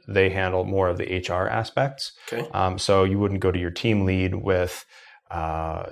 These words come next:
Speaker 1: you know, a question about, you know, your career goals. I, I mean, actually, you would. That's not true. <laughs> Um,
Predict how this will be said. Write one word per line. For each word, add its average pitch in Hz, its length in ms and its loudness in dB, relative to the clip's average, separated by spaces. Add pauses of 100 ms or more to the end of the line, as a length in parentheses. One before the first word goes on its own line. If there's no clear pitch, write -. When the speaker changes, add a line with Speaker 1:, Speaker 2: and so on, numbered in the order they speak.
Speaker 1:
you 95 120 -6
know, 85 180 -6
a 82 100 -4
question - 580 -4
about, 80 420 0
you 87 100 -4
know, 80 100 -4
your 82 160 -8
career 87 440 -4
goals. 98 420 -8
I, 98 180 -2 (200)
I 98 40 -8
mean, 87 240 -8
actually, - 320 -10
you - 100 -14
would. - 200 -8 (280)
That's - 180 -6
not - 120 -12
true. - 140 -14 (240)
<laughs> 190 580 6
Um, 107 500 6